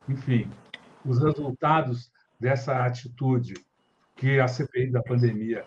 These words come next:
demonstra ser uma, uma atitude de um genocida, são per-, a, é, é a perda de vidas de brasileiros, como mostra o Conselho Nacional de Secretários de Saúde,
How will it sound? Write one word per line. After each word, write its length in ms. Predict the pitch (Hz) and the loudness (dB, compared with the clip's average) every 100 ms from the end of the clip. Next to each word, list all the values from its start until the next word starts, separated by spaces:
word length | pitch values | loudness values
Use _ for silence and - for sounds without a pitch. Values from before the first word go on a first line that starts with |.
| - - - | -14 -20 -12
demonstra 520 | - 120 143 131 120 | -2 2 4 2 -2
ser 240 | 110 - 120 | -10 -6 -4
uma, 120 | 117 123 - | -4 -8 -8
uma 160 | 120 | -10
atitude 400 | - 139 123 127 | -10 -14 -8 -6
de 100 | 113 | -6
um 80 | 113 | -6
genocida, 800 | 110 127 117 - - 147 160 160 _ - - - | -2 0 -2 -8 -4 -2 0 -2 _ -20 -20 -20
são 560 | - - 160 170 165 165 - - _ _ _ _ _ _ _ _ - - - - | -12 0 4 4 2 -2 -20 -20 _ _ _ _ _ _ _ _ -20 -20 -20 -8
per-, 420 | - 156 165 156 - | 2 6 8 6 0
a, 200 | 147 - | -4 -4
é, 240 | 143 131 135 | -4 -4 -2
é 40 | |
a 160 | - 135 - | -4 -4 2
perda 340 | 175 170 165 160 | 6 8 8 4
de 180 | 131 | 0
vidas 760 | 131 127 143 170 160 151 - _ _ _ - | -2 2 6 6 6 -4 -8 _ _ _ -8
de 80 | 120 | -2
brasileiros, 640 | 151 131 131 135 143 120 | 0 2 2 4 2 2
como 200 | 143 143 | -4 -4
mostra 520 | 135 147 156 - 165 - _ _ _ _ | -2 0 -2 -4 -8 -8 _ _ _ _
o 100 | 127 | -6
Conselho 420 | 123 147 127 160 160 | -2 -2 0 0 0
Nacional 640 | 143 135 127 139 135 123 _ _ | -2 -2 0 2 0 -4 _ _
de 60 | - | -6
Secretários 480 | 143 131 127 127 120 | -2 -2 2 2 2
de 120 | 123 | -2
Saúde, 580 | 131 120 127 175 - | 0 4 8 8 8